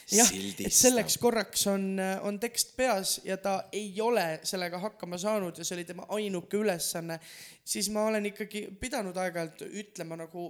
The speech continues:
Speaker 1: üsna, üsna nagu, nagu kurjalt. Ja, ja siis ma olen küll aeg-ajalt mõelnud, et aga, aga mida ta nüüd siis nagu mõtleb?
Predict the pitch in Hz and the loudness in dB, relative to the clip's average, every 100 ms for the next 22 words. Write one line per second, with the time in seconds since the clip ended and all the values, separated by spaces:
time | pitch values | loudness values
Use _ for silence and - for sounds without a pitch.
0 | - 196 185 180 175 190 196 175 170 - | -10 -12 -8 -8 -8 -8 -8 -8 -8 -10
1 | 175 160 - 185 180 180 233 247 190 165 | -10 -10 -10 -10 -10 -8 -4 0 0 -2
2 | - - - - - - 185 190 196 226 | -10 -20 -18 -18 -18 -8 -4 -2 4 4
3 | 311 330 240 185 180 233 233 208 165 160 | 4 0 0 0 0 4 6 4 2 -6
4 | - 180 165 156 170 160 160 - - - | -4 -6 -4 -6 -6 -4 -4 -6 -10 -14
5 | - _ - - - - - - _ _ | -20 _ -18 -16 -18 -20 -20 -20 _ _
6 | 156 160 180 233 294 - 247 196 160 165 | -12 -6 -4 0 0 0 -2 -2 -4 -6
7 | 160 151 160 156 - _ - - - | -6 -6 -4 -4 -6 _ -16 -14 -12